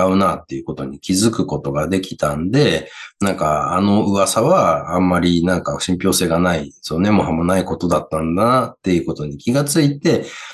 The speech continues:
その三上さんの中でのその人に対する、その、なんか、こうね、あの、人物像みたいなのが書き換わったんで、あのね、あ、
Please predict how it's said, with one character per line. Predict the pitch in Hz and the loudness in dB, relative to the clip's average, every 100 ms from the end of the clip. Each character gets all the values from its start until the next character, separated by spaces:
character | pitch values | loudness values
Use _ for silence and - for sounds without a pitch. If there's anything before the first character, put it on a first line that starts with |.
| - - | -20 -2
そ | 98 | 2
の | 95 | 2
三 | 101 | 2
上 | 107 92 | 0 0
さ | 82 | 0
ん | 73 | -2
の | |
中 | 76 76 80 | -2 -2 0
で | 98 | 2
の | 98 | 2
そ | 101 | 2
の | 98 | 2
人 | 98 90 | 0 -2
に | 78 | -2
対 | - 76 | -2 -4
す | - 76 | -4 -4
る、 | 71 71 | -6 -8
そ | - | -6
の、 | 73 69 67 71 71 | -6 -6 -8 -12 -6
な | 80 | -6
ん | |
か、 | - 73 - _ _ - | -6 -10 -12 _ _ -6
こ | 120 - - | -4 -4 -4
う | |
ね、 | 90 87 - - - | -4 -4 -10 -18 -6
あ | 85 | -2
の、 | 82 76 | -2 -2
人 | 87 90 | -2 -2
物 | 90 - | -2 -2
像 | 85 76 | -4 -6
み | 71 | -8
た | 69 | -10
い | 67 | -12
な | |
の | 69 | -14
が | - | -12
書 | - | -12
き | - - | -10 0
換 | 123 | 2
わ | 123 123 | 2 0
っ | - | 0
た | 110 | 2
ん | 110 127 | 4 4
で、 | 165 87 78 - - - - | 4 2 -2 -8 -20 -10 -2
あ | |
の | 92 90 87 82 80 85 | 0 2 2 2 2 2
ね、 | 90 95 95 | 2 2 -2
あ、 | - 85 | -2 -2